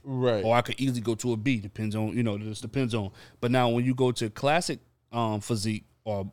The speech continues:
Speaker 2: super heavy bodybuilding, now they have a weight requirement. Especially the two twelve. Like, the two twelve is right before the men's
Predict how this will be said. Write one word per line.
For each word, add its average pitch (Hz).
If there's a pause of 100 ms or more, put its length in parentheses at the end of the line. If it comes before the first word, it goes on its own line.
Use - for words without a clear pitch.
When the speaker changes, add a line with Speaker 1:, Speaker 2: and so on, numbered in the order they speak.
(180)
Speaker 2:
super 131
heavy 156
bodybuilding, 104 (300)
now 98
they 117
have 107
a 110
weight 107
requirement. 104 (600)
Especially 147
the 147
two 165
twelve. 113
Like, 104
the 104
two 160
twelve 143
is 107
right 120
before 123
the 117
men's 117